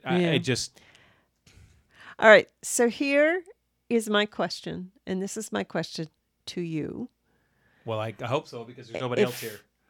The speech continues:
Speaker 2: if you had to have one of the magical powers, which power would you want?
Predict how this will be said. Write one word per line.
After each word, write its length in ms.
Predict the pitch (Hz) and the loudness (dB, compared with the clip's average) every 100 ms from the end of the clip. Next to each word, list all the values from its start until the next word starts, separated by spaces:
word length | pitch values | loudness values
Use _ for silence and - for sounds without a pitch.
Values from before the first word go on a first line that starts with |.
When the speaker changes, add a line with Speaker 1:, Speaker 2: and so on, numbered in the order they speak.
| _ | _
Speaker 2:
if 580 | - 214 220 - - - _ _ _ _ - | 0 2 0 -6 -16 -20 _ _ _ _ -4
you 300 | 196 202 196 | -2 0 -4
had 480 | - - 185 190 | -8 -2 -2 0
to 100 | - | -4
have 480 | 185 - 185 180 180 _ - | -8 0 2 2 -2 _ -10
one 320 | 185 170 170 | -6 -2 -2
of 160 | 180 175 | -4 -4
the 80 | |
magical 500 | 175 165 165 170 165 | 0 2 2 2 2
powers, 840 | 156 - 156 151 - - - - - - _ | 0 0 0 0 -4 -12 -14 -16 -18 -20 _
which 320 | 170 151 - | -12 -10 -14
power 320 | - 160 147 | -10 -8 -8
would 260 | 170 165 - | -10 -10 -10
you 80 | 104 | -8
want? 420 | 160 165 - - | -4 -4 -4 -16